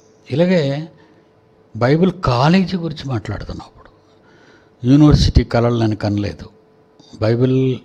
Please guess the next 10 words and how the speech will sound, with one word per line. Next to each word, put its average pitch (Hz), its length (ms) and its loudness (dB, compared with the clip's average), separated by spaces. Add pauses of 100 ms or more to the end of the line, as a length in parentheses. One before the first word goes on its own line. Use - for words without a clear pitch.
(200)
యూనివర్సిటీ 120 680 0
కళలు 110 460 -4 (140)
నేను 110 160 -2
కనలేదు 113 480 -4
అప్పటికే. - 420 -8 (760)
బైబిల్ 123 300 -2
కాలేజీ 117 680 -6 (680)
ఆ 113 40 -2
కళలు 120 360 -4
కంటున్నాను 101 560 -10